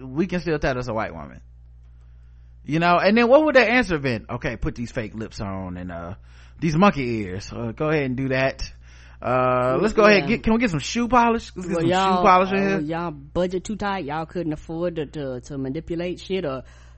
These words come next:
Speaker 2: talk to her back or something. The fuck is this?
Speaker 1: It was later confirmed that the producers of the show used blackface makeup. They also gave her a frizzy, coarse texture wig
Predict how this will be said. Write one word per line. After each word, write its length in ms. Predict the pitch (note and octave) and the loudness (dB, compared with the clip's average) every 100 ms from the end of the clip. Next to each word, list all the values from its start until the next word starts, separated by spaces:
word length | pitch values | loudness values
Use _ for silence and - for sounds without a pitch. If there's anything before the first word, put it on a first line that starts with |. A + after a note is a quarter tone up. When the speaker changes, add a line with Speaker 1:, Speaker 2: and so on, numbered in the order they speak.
| - | -10
Speaker 2:
talk 240 | E3+ E3 | -6 -4
to 80 | F#3 | -2
her 80 | E3+ | -2
back 300 | C#3+ F3+ A3 | 2 0 0
or 40 | G3 | -2
something. 300 | - A#3 A3+ | -2 -2 -2
The 60 | A3 | 0
fuck 200 | C#4 C#4+ | 0 0
is 80 | |
this? 520 | B3 C#4+ B3+ - - - - - - - - | 2 4 4 0 -8 -20 -20 -20 -20 -20 -2
Speaker 1:
It 100 | D#3+ | 2
was 160 | E3+ | 4
later 220 | E3+ A#3 A3 | 6 8 6
confirmed 420 | G#3 G3 F#3+ F3+ | 4 6 6 6
that 40 | |
the 80 | D#3 | 0
producers 340 | B2 C#3 G3 F#3+ | 0 2 2 2
of 80 | |
the 60 | F#3+ | 0
show 220 | F3+ E3 | 2 2
used 260 | D3+ C#3+ A#2+ | 4 0 0
blackface 480 | C#3 D#3+ - D#3 D3 | 2 2 0 -2 0
makeup. 340 | C3 A#2 G#2 | -2 -4 -6
They 100 | G#2 | -2
also 320 | C3 E3 - | 0 0 -2
gave 260 | - D3+ C#3+ | -4 -2 0
her 140 | C3+ | 0
a 40 | A#2 | -4
frizzy, 380 | - E3+ F3 F3 | -2 -2 -2 -4
coarse 300 | - D#3+ - | 0 0 2
texture 340 | D#3+ C#3+ C#3 | -2 -2 -4
wig 480 | B2 D#3+ F3+ F3+ E3 | -2 0 2 0 -2